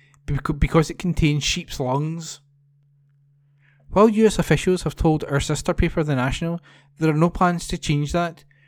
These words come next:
the Scottish firm is preparing to sell a brand new recipe fit for the American palate. James McSween, the third generation family owner of the business, has already been exporting to countries such as Canada and Singapore for years.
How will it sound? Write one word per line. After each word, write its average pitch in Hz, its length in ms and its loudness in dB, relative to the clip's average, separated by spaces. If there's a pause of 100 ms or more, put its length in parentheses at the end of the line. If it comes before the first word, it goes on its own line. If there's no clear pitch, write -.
(140)
the 156 80 -6
Scottish 196 380 0
firm 165 220 2
is 160 80 -8
preparing 180 380 2
to - 100 -10
sell 156 220 0
a 143 60 2
brand 156 280 2
new 175 120 0
recipe 151 400 0
fit - 240 -2
for 156 180 2
the 139 100 0
American 139 380 0
palate. 143 480 0 (1500)
James 190 280 0
McSween, 165 540 -2 (480)
the 131 80 -12
third 180 220 2
generation 180 460 -2
family 147 340 2
owner 139 260 0
of 160 120 -4
the 170 60 -8
business, 175 500 -4 (300)
has 151 160 -2
already 190 260 6
been 196 140 2
exporting 151 480 -2
to 190 80 -8
countries 180 500 -4 (200)
such - 260 -8
as 143 100 -6
Canada 170 480 -2
and 156 100 -8
Singapore 170 560 2
for - 180 0
years. 151 520 0